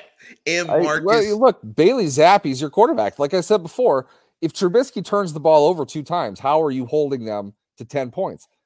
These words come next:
Speaker 2: What about something
Speaker 1: True.
Speaker 2: called Bailey Zappe? What are we talking about here? It, it, Trubi-, it, look, I'm in no way, shape, or form vouching for Mitch Trubisky. But if there is another quarterback at the, the triumvirate of suck level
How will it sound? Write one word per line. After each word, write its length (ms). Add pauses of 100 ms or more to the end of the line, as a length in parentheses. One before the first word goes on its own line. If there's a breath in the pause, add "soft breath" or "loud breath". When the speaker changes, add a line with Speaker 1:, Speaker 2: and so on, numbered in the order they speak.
(140)
Speaker 2:
What 120
about 280 (120)
something 420
Speaker 1:
True. 80
Speaker 2:
called 260 (120)
Bailey 380
Zappe? 600 (760)
What 120
are 60
we 80
talking 420
about 300
here? 240 (420)
It, 180
it, 220
Trubi-, 460
it, 100
look, 220
I'm 220 (220)
in 160
no 140
way, 200
shape, 300
or 40
form 360
vouching 420
for 140
Mitch 300
Trubisky. 460 (380)
But 100
if 120
there 220
is 140
another 300
quarterback 680 (400)
at 300
the, 220
the 80
triumvirate 720
of 100
suck 400
level 480